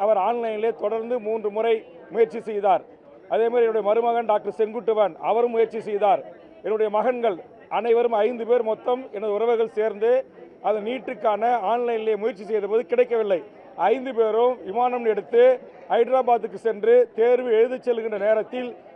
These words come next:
தேர்வு முகாம் அலுவலகத்தில் இருப்பவர்கள் தேர்வு ரத்து செய்யப்பட்டிருப்பதாக தெரிவித்திருக்கிறார்கள். நள்ளிரவு ரத்து செய்யப்பட்டால் எப்படி மாணவர்களுக்கு செய்தி போவோம்? ஆக தமிழ்நாட்டிலிருந்தும் இந்தியாவிலிருந்தும் பல லட்சக்கணக்கான மாணவர்கள் தேர்வை எழுதுவதற்காக இந்த முகாமை,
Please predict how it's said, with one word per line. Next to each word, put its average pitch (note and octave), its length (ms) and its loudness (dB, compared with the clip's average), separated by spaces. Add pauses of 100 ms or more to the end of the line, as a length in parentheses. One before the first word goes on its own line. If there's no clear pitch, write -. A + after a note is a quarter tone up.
(160)
தேர்வு B3+ 280 6 (100)
முகாம் A3+ 280 2
அலுவலகத்தில் A3+ 520 2
இருப்பவர்கள் A3+ 580 -2
தேர்வு A#3+ 320 2
ரத்து G#3+ 260 -4
செய்யப்பட்டிருப்பதாக G#3+ 800 -2
தெரிவித்திருக்கிறார்கள். G3+ 720 -4 (600)
நள்ளிரவு C4 520 2
ரத்து A3+ 240 -6
செய்யப்பட்டால் A3 600 2 (100)
எப்படி C4 320 -6
மாணவர்களுக்கு A#3 560 -2
செய்தி A3+ 320 -2
போவோம்? F3+ 260 2 (360)
ஆக A3 120 4 (120)
தமிழ்நாட்டிலிருந்தும் A#3+ 840 0
இந்தியாவிலிருந்தும் A#3 760 0
பல G3+ 200 2
லட்சக்கணக்கான A#3 680 -2
மாணவர்கள் A3+ 500 0 (420)
தேர்வை B3 360 8 (140)
எழுதுவதற்காக A#3 600 0 (280)
இந்த G#3 180 -4
முகாமை, A#3+ 340 2